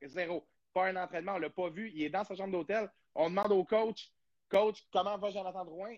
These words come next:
Je ne sais pas, c'est pas qu'il est en confinement, c'est qu'il sort pas de sa chambre. Euh, écoute, le gars va pas bien, mais je dis, au nombre de fois, moi, je, c'est tout le contexte dans lequel c'est arrivé, j'ai l'impression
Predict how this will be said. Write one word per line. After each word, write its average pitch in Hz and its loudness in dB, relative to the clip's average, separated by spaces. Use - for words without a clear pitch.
Je 156 -10
ne 160 -6
sais 175 -4
pas, 226 -2
c'est 185 -10
pas 208 -4
qu'il 190 -4
est 190 -4
en 180 -2
confinement, 185 -2
c'est 135 -8
qu'il - -18
sort 175 6
pas 185 2
de 185 -2
sa 156 2
chambre. 170 0
Euh, 127 0
écoute, 165 0
le 120 0
gars 160 4
va 160 0
pas 139 0
bien, 196 0
mais 123 -8
je 127 -18
dis, 113 -20
au 135 -2
nombre 180 2
de 147 0
fois, 185 2
moi, 175 -2
je, - -4
c'est - -8
tout 285 -2
le 269 -2
contexte 214 -4
dans 175 0
lequel 214 -6
c'est 185 -8
arrivé, 160 -6
j'ai 143 -6
l'impression 156 -2